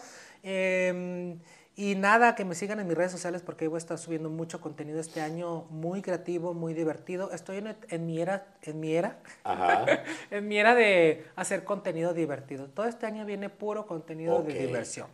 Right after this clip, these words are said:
Speaker 2: Oye,
Speaker 1: Entonces,
Speaker 2: ¿OnlyFans no? ¿No te
Speaker 1: no, ya
Speaker 2: ¿Por
Speaker 1: lo
Speaker 2: qué
Speaker 1: intenté
Speaker 2: no?
Speaker 1: una vez.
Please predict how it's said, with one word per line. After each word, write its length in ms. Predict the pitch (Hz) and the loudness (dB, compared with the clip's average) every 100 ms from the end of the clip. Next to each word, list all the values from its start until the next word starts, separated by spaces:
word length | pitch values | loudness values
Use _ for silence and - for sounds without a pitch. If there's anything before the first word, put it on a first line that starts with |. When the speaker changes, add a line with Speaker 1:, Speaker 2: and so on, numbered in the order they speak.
| - | 0
Speaker 2:
Oye, 180 | 110 | 2
Speaker 1:
Entonces, 220 | 123 123 147 | 6 6 6
Speaker 2:
¿OnlyFans 380 | - 147 147 135 | 4 2 2 -2
no? 240 | 156 - - | -4 -4 -10
¿No 80 | - | -6
te 100 | 247 | -4
Speaker 1:
no, 600 | 220 240 247 247 247 247 - _ | -2 -2 -4 -4 -6 -8 -14 _
ya 80 | 233 | -4
Speaker 2:
¿Por 80 | 240 | -2
Speaker 1:
lo 40 | |
Speaker 2:
qué 80 | 254 | 0
Speaker 1:
intenté 240 | 208 160 214 | -2 -2 -6
Speaker 2:
no? 60 | |
Speaker 1:
una 120 | 208 | -6
vez. 380 | 214 220 285 - | -4 -4 -6 -10